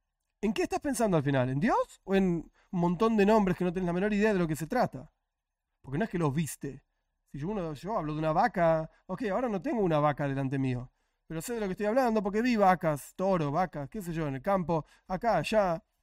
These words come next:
Tampoco soy un experto en, del, del campo, pero he visto vacas. Entonces sé de lo que estoy hablando, por lo menos. Es una vaca.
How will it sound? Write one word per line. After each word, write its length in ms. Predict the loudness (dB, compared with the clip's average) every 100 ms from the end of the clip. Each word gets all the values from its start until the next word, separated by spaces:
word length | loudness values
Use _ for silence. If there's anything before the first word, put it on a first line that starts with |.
| _ _ _ _
Tampoco 320 | -6 -4 -4
soy 140 | -2
un 60 | -2
experto 840 | -4 -2 -4 -2 -2 -2 -4 -8 -12
en, 160 | -10 -8
del, 240 | -8 -8
del 160 | -10 -4
campo, 340 | -2 -2 -2
pero 160 | 2 4
he 40 |
visto 320 | 4 2 2
vacas. 600 | 4 4 0 -4 -4 -12 _ _ _ _ _ -8
Entonces 240 | -4 -2
sé 80 | -2
de 60 |
lo 80 | 0
que 60 | 0
estoy 120 | 0
hablando, 320 | 6 6 6
por 100 | 2
lo 60 | 2
menos. 420 | 2 0 -4 -12
Es 80 | _
una 100 | -6
vaca. 400 | -4 -4 -6 -8